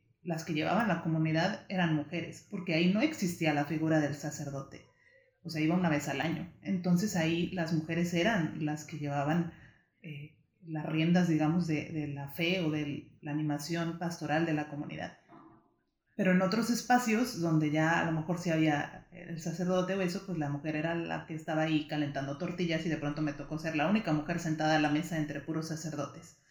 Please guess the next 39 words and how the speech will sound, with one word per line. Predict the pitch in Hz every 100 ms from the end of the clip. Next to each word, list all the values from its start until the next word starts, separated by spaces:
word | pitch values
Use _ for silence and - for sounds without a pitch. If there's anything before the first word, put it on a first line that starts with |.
| _ _ _ _ _ _ -
Y | 180 165 156
las | 151
catequistas | - 156 156 175 175 214
so-, | 202 -
es-, | 180 - _ _ -
comían | 170 160 156 160
paradas | 214 165 151 170
en | 175 156
la |
estufa | 147 147 151 143 -
calentando | 170 143 131 156 -
tortillas, | 147 - 214 143 -
¿no? | 165 151
Y | 151 151
entonces | 160 156 165 -
de | 156
pronto | 170 175
sí | 220 170
hay | 151
espacios | 175 175 185 - 175 165
donde | 156 147
uno | 156 156
dice, | 156 147 - - _ _ _ _
pues | 156 -
tendrían | 143 143 165
que | 285
estar | 165 -
sentadas | 151 156 127 135 156
aquí | -
a | 131
la | 127
mesa | 135 151 -
con | - -
todos, | 147 - -
¿no? | - 285 - - -
También | 160 170 180
sirviendo, | 233 214 226 214 311
pero | 311 175
después... | 151 - 160 -